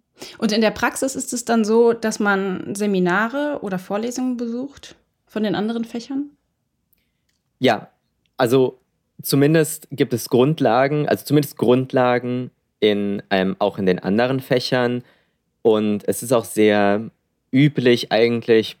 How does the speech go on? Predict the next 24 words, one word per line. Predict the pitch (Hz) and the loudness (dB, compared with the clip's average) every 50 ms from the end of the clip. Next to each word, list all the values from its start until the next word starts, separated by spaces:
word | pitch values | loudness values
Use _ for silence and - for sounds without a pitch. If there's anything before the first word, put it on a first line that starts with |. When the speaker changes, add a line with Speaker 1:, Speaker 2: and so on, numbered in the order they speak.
| _ _ _ _ _ _ _ | _ _ _ _ _ _ _
Speaker 2:
bei | - - - - 110 104 | -18 -8 -4 -2 0 2
uns, | - 117 113 117 110 - | 4 4 4 2 0 0
dass | - 98 92 - | -2 -4 -4 -4
es | 104 - | -10 -6
Vorlesungen | - - 120 120 120 117 110 110 107 107 104 104 | -2 0 2 4 4 4 4 4 2 2 0 0
gibt, | 101 101 98 - | 0 0 0 0
die | - - - | 0 -2 0
angeboten | 98 98 104 104 92 - 101 101 98 - 98 85 | 0 0 0 0 2 2 4 2 2 0 0 0
werden | 90 85 85 87 90 92 90 | 2 2 2 2 0 -2 -4
für | - - - 98 95 95 | -6 -2 0 0 0 0
Studierende | - - - 101 95 104 107 110 107 104 104 101 98 95 95 92 95 95 - - - | -2 -4 -8 -6 -2 2 2 2 2 2 0 2 2 4 4 4 4 2 0 -2 -2
aller | - 92 90 92 92 85 87 92 - _ _ _ _ | -2 0 2 2 2 0 -2 -4 -6 _ _ _ _
Fachbereiche | _ - 104 95 - - - 92 - 87 87 87 90 - - 98 | _ -6 -6 -6 -4 -4 -4 -2 0 0 2 0 0 0 0 -2
im | - - 98 90 90 | 0 0 0 -2 -2
Institut, | - 90 87 - - - 87 - - 110 110 113 117 - - - _ _ _ _ _ _ - | -2 -4 -6 -6 -8 -10 -12 -10 -6 -2 -2 -2 -2 -2 -6 -14 _ _ _ _ _ _ -12
Speaker 1:
Mhm. | 90 87 - | -8 -4 -2
Speaker 2:
weil | 92 92 95 98 | 0 2 2 2
es | 110 104 | 0 -2
einfach | - 104 92 107 101 | -2 -2 -2 -2 -2
so | - - 101 | -2 -4 -2
viele | - - 110 101 101 | -2 0 2 2 2
Überschneidungen | 92 95 92 - - 92 87 95 98 101 98 101 104 98 | 2 0 -2 -2 -2 0 0 2 2 0 0 -2 -4 0
gibt | - 104 101 95 - - | 0 0 0 0 -2 -6
und | - 90 95 92 | -6 -4 -4 -4